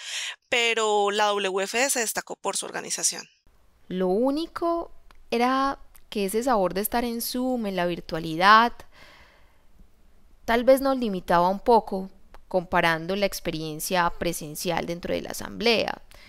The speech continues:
Speaker 2: ya que ellos podían moverse o mirar para algún otro lado. En fin, nosotros teníamos una pantalla en donde teníamos dos imágenes, la panorámica del auditorio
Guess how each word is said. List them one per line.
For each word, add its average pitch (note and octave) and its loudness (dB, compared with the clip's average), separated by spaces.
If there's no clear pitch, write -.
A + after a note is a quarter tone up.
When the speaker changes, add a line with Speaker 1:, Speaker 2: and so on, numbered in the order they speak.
Speaker 2:
ya E3 -4
que F#3+ 2
ellos F#3 -2
podían D#3+ -4
moverse F#3 0
o - -6
mirar D#3+ -6
para F3+ 0
algún D#3 -6
otro F3+ -4
lado. F#3+ 6
En G3 -8
fin, A3 -6
nosotros F#3 -10
teníamos F#3 -6
una E3 -4
pantalla F#3+ 2
en F3+ -8
donde D#3+ -4
teníamos F3+ -6
dos D#3+ -6
imágenes, G3 0
la - -10
panorámica D#3+ -4
del E3 -2
auditorio B3 -2